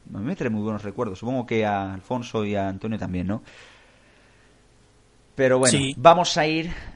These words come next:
Speaker 1: a por el siguiente tema, tras hablar de los Ondas, merecidamente, y por cierto, algunos muy merecidos, ya que, por cier-, ah, decía Alfonso, por cierto, Joan Manuel Serrat, Joan Manuel Serrat, que también fue homenajeado, por cierto, esta semana en los Grammy Latinos,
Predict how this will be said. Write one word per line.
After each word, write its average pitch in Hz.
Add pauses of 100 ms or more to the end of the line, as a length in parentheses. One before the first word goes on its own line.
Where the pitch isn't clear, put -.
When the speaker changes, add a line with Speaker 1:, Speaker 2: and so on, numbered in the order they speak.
(160)
Speaker 1:
a 147
por 147
el 143
siguiente 147
tema, 175
tras 135
hablar 139
de 131
los 117
Ondas, 143
merecidamente, 143
y 131
por 123
cierto, 120
algunos 117
muy 139
merecidos, 127
ya 123
que, 120
por 110
cier-, 117
ah, 117
decía 107
Alfonso, 113
por 101
cierto, 113
Joan 113
Manuel 107
Serrat, 107 (300)
Joan 117
Manuel 135
Serrat, 139
que 147
también 139
fue 170
homenajeado, 135
por 120
cierto, 120
esta 120
semana 113 (340)
en 170
los 156
Grammy 120
Latinos, 87